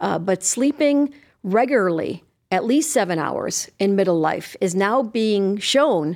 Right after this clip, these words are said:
to be associated with preservation of good cognition as one ages,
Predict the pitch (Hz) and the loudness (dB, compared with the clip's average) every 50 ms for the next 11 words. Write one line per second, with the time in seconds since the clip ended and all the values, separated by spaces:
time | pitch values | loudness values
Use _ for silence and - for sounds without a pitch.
0 | - - - 196 180 202 190 190 - - 214 214 202 - 226 214 196 190 185 175 | -6 -4 -4 0 2 2 2 2 2 2 2 2 2 2 0 0 2 2 2 0
1 | 185 180 - - 233 208 190 214 196 175 196 190 196 - - 214 190 175 175 - | 0 -2 -2 -2 -2 0 0 0 0 0 2 0 0 0 0 0 0 0 0 -2
2 | - 170 175 - 202 190 190 - 196 180 160 175 202 311 330 - 247 190 180 170 | -2 -4 -2 0 -2 -2 0 0 -2 -2 -2 0 -2 -2 -2 0 -2 -2 0 -2
3 | 160 - 185 175 170 175 180 - 208 - 190 139 117 - - | -2 -2 -2 -2 0 2 2 2 2 2 0 -2 -2 -4 -8